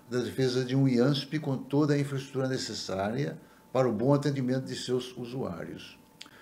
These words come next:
Contudo, sabemos ser esta ação absolutamente inviável,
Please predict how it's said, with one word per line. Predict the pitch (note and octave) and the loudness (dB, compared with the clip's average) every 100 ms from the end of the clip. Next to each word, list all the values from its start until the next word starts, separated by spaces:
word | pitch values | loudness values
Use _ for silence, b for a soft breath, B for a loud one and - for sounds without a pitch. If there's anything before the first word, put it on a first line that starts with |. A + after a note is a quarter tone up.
| B - | B 0
Contudo, | G3 F#3 A#3+ - | 2 2 0 2
sabemos | F#3+ D3 D#3 D#3 - | 2 6 6 4 2
ser | D#3 | 4
esta | D3 C#3+ - | 4 2 -2
ação | B2 - D#3 D#3+ | -2 0 0 0
absolutamente | E3 D#3+ D#3+ D#3 D3+ D#3+ D#3+ | -4 -4 -4 -2 -2 -2 -2
inviável, | D3 D3+ E3 E3+ A#2 F#2+ - | 2 4 4 4 2 0 -2